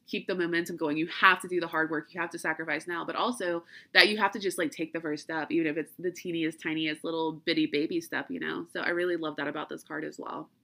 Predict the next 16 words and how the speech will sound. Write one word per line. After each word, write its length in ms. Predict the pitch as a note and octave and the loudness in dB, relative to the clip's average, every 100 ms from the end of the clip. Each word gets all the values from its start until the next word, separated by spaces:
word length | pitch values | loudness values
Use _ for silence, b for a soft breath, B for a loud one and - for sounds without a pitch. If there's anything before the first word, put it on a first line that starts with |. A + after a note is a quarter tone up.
| _ _ _ _ _ _ _ _ b b b b b _ | _ _ _ _ _ _ _ _ b b b b b _
This 160 | G#3 G#3+ | -2 2
card 200 | A3+ A3+ | 4 6
is 120 | C#4 | 6
inviting 340 | A#3+ F#3+ F#3+ | 4 2 0
you 60 | G3 | 0
to 80 | F#3 | 2
move 200 | F#3 - | 2 2
out 140 | F3+ | 2
of 100 | F#3 | 2
the 100 | G#3+ | 2
idea 360 | G3+ G3+ F3 E3+ | 0 0 0 0
and 120 | E3+ D#3+ | 0 -2
options 580 | D#3+ - F3 E3 - | -2 -2 -4 -4 -6
phase 420 | - E3 D#3+ D#3+ - | -4 0 0 -2 -4
and 120 | E3+ | -6
choose. 680 | D#3+ - - E3 C#3 - | -4 0 2 4 2 -4